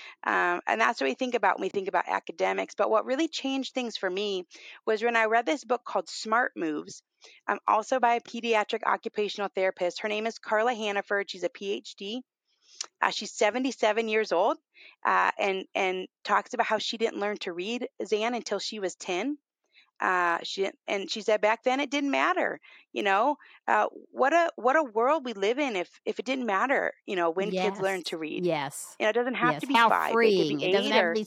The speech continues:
Speaker 2: six. That's right.
Speaker 1: yeah,
Speaker 2: That's
Speaker 1: that we
Speaker 2: right.
Speaker 1: could still celebrate them and celebrate their individuality. So anyway, she has this fantastic book. It's called Smart Moves, Why Learning is Not All in Your Head. And one of the things that she talks about, and this is just one piece of the puzzle, but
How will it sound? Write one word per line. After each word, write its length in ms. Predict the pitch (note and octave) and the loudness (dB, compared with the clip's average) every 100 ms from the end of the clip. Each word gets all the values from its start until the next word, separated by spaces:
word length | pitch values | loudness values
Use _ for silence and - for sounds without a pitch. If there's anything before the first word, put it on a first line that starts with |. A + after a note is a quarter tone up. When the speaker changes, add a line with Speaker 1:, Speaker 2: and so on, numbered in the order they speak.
| - | -4
Speaker 2:
six. 260 | A3+ D#3+ - | -2 -2 0
That's 220 | G#3 F4+ | 2 4
right. 380 | A4+ A#4 G4+ F#4+ | 4 4 4 4
Speaker 1:
yeah, 180 | C4+ F#3 - _ - | 2 -2 -8 _ -16
Speaker 2:
That's 200 | F#3+ - G3+ | -16 -6 0
Speaker 1:
that 140 | C#4+ | 2
we 80 | C#4+ | 2
Speaker 2:
right. 20 | |
Speaker 1:
could 140 | D#4 | -2
still 200 | - D4+ | 0 0
celebrate 540 | C#4 B3+ C4 C#4+ B3 G3+ | 0 2 2 2 0 0
them 240 | G3 F3 | 0 0
and 100 | F3 | -2
celebrate 420 | - G3 G#3+ A3 | 0 2 2 0
their 100 | A3 | 0
individuality. 960 | G#3 G#3 F#3+ F#3 F#3 G#3+ B3 C#4+ A#3 G3 | -2 -2 -2 -2 0 2 4 2 0 -6
So 320 | - G#3+ G3 F#3 - - - | -2 0 0 -4 -16 -20 -6
anyway, 300 | - D#4 C#4 | 0 2 2
she 140 | A#3 B3 | 0 0
has 220 | A3 A#3+ | 2 0
this 140 | A#3+ | -2
fantastic 640 | - B3 A3 B3+ C#4 F4+ C4 | -4 -4 0 0 0 -2 0
book. 180 | G3+ | -2
It's 120 | G3+ - | -2 -2
called 240 | G3 F#3+ | -2 -2
Smart 380 | - A3 B3 - | -4 0 0 0
Moves, 360 | E3 E3 D#3+ - _ | -2 -4 -6 -14 _
Why 240 | F#3+ F#3+ | 0 2
Learning 520 | F#3 G#3 B3 E4 E4 | 0 -2 0 0 0
is 180 | A#3+ - | -2 -2
Not 200 | F#3+ F3+ | 0 2
All 200 | - D#3+ | 2 0
in 120 | E3 | -2
Your 100 | F3 | -4
Head. 400 | F3 G#3+ C#4 C4+ - - _ - - - - | -4 -2 0 0 -4 -14 _ -20 -18 -18 -4
And 140 | - B3+ | -2 2
one 160 | D4 | 2
of 80 | F#4+ | 2
the 80 | F#4+ | 2
things 240 | - C#4 A#3+ | 0 -2 -2
that 120 | A3 | -4
she 100 | A3 | -2
talks 340 | G#3 G#3 - | 2 2 0
about, 240 | F#3+ F3 - | 0 2 2
and 100 | A#3+ | 0
this 160 | D4 | -2
is 160 | D#4+ A#3+ | -2 -2
just 200 | A#3+ G#3+ | -4 -2
one 220 | G3+ G#3+ | 0 0
piece 240 | G3 G3+ E3+ | -2 -10 -6
of 60 | |
the 80 | E3 | -6
puzzle, 420 | - A3 A#3 F3+ | 0 0 2 0
but 180 | E3+ - | 0 -2